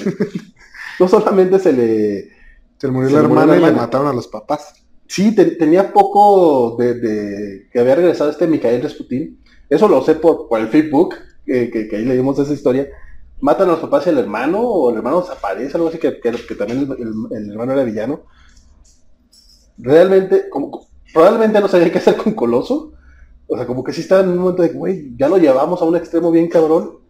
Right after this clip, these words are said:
Speaker 1: ¿Qué pasa con este?". Es que aparte de, de toda esa camada de X-Men, era también como el más bonachón, era el,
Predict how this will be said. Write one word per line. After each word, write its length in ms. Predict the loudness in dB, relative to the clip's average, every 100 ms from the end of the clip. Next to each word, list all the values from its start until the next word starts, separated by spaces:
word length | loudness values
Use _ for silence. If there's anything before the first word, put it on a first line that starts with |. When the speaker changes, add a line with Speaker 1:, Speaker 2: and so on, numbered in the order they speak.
| _ _
Speaker 1:
¿Qué 140 | -6
pasa 420 | -4 -4 -2 -2 -2
con 160 | -2
este?". 180 | -2 -4
Es 80 | -2
que 100 | 0
aparte 500 | 2 2 0 -4 -8 -20 _ _ _ _ _ _
de, 300 | 0 0 0 -4 _ _ _ _ -2
de 140 | 0
toda 260 | 4 6 6
esa 140 | 6
camada 360 | 2 2 4 4
de 140 | 4 2
X-Men, 460 | 0 -4 -4 -8 -18 -20 _ _ _ _ _ _
era 200 | 4 4
también 240 | 4 0 0
como 500 | 0 0 0 -4 -20 _ _ _ _ -8
el 160 | -4
más 480 | -2 -2 -4 -8 -20 -12
bonachón, 680 | 0 2 2 -2 -2 -2 0
era 180 | 2 2
el, 640 | 0 -2 -2 -4 -6 -10